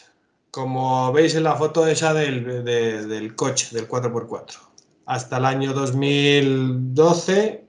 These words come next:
se dejaban hacer con avionetas. Nosotros hemos tratado con avionetas en miles de hectáreas y con helicóptero, pero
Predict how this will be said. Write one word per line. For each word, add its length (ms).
se 220
dejaban 440
hacer 320
con 160
avionetas. 800
Nosotros 420
hemos 220
tratado 280
con 180
avionetas 480
en 100
miles 240
de 80
hectáreas 480
y 100
con 140
helicóptero, 800
pero 600